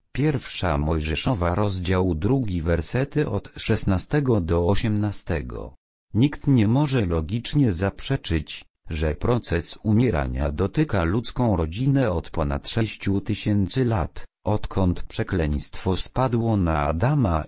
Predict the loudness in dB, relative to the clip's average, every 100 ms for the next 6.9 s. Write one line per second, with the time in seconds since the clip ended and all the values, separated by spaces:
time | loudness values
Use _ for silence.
0 | -4 -2 0 0 0 0 -2 -2 0 0
1 | 0 -4 -2 0 0 0 0 2 0 2
2 | 0 0 -4 -6 -2 -2 -2 -2 0 0
3 | 0 -2 -2 -2 -2 0 0 0 -2 0
4 | 0 2 0 0 0 0 0 -2 -2 -2
5 | -4 0 0 0 -2 -2 -6 -4 -4 -2
6 | -2 -2 -2 0 0 0 0 0